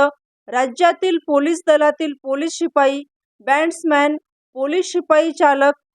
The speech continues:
सशस्त्र पोलीस शिपाई व कारागृह शिपाई या पदासाठी एकूण सतरा हजार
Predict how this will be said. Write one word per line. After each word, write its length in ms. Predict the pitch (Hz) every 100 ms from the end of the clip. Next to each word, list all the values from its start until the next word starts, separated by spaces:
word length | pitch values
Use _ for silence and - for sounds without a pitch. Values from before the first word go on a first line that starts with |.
| _
सशस्त्र 680 | - 294 294 339 349 392 381
पोलीस 380 | 381 311 311 339
शिपाई 480 | - 359 294 285 294 _ _ _ -
व 120 | 277
कारागृह 720 | 294 254 262 311 320 392 392 381
शिपाई 420 | - 339 302 302 311 _ _ _
या 200 | 269 330
पदासाठी 840 | 359 370 370 392 370 330 392 311 294
एकूण 340 | - 330 320 - _ _ 302
सतरा 440 | 294 349 370 370
हजार 260 | 349 349